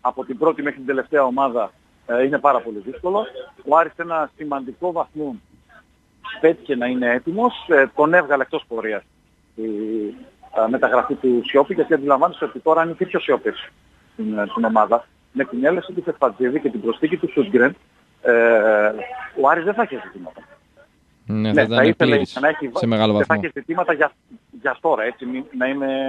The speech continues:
Speaker 1: λίγο σαφής να το καταλαβαίνει ο κόσμος. Δεν εννοώ δεν θα είχε ζητήματα για όλη τη χρονιά. Προφανώς για να παίξεις, ε, αν μη τι άλλο, στο πρωτάθλημα, στο κύπελο και ενδεχομένως και στην, ε, στην Ευρώπη, και προσθήκες πρέπει να έχεις κι άλλες και βάθος να αποκτήσεις και να κάνεις κι άλλες μεταγραφές.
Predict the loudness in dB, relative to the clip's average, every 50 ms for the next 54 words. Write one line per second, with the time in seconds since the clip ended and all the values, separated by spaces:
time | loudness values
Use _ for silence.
0 | -4 -4 -4 -4 -4 -4 -2 -2 -2 -4 -4 -6 -10 -10 -10 -12 -14 -6 -6 -2
1 | 0 2 2 2 2 0 -2 -2 -2 0 0 0 0 -2 -8 -12 -18 -20 -20 -20
2 | _ -2 2 2 4 6 6 4 4 4 2 0 0 -2 -2 -6 -6 -4 -2 -2
3 | 0 0 0 2 2 2 2 2 -2 -6 -6 -4 0 0 0 0 -2 -6 _ _
4 | _ _ _ _ -6 -2 0 0 0 0 -2 -6 -8 -6 -6 -4 -4 -4 -6 -6
5 | -10 -16 -20 -20 _ _ _ _ _ _ -20 _ _ -4 -2 -2 -2 -2 -4 -4
6 | 0 0 0 0 0 -4 0 2 4 4 4 2 -4 -12 -18 -20 -4 0 0 0
7 | 0 -2 -10 -14 -14 -14 -20 -14 -14 -8 -6 -4 -4 -4 -4 -6 -2 -2 -2 -2
8 | 0 -2 -4 -4 -2 -2 -2 -2 -2 -4 -6 -8 -10 -12 -8 -6 -6 -4 -4 -2
9 | -2 -2 -2 -4 -4 0 2 2 4 4 2 2 4 2 0 0 -6 -14 -20 -18
10 | -18 -18 -18 -14 -10 -10 -10 -10 -10 -12 -14 -14 -10 -10 -12 -12 -6 -4 -4 -4
11 | -4 -8 -10 -2 -2 0 0 0 -4 -4 -4 -4 -2 2 2 0 0 -2 -8 -8
12 | -6 -6 -6 -6 -10 -18 _ _ -16 -14 -12 -14 -16 -16 _ _ _ _ _ _
13 | _ _ _ -6 -4 -2 -2 -2 -2 -2 0 2 2 2 2 -2 -2 -2 0 0
14 | 0 2 0 0 -2